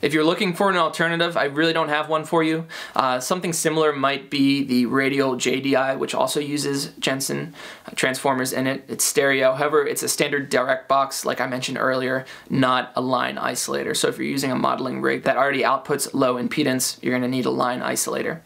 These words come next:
So to wrap it up, for me, it just comes down to reliability. I want my rig to be perfect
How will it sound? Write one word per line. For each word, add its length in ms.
So 160
to 60
wrap 260
it 80
up, 320
for 100
me, 380
it 60
just 240
comes 220
down 260
to 100
reliability. 760
I 100
want 200
my 80
rig 320
to 80
be 100
perfect 540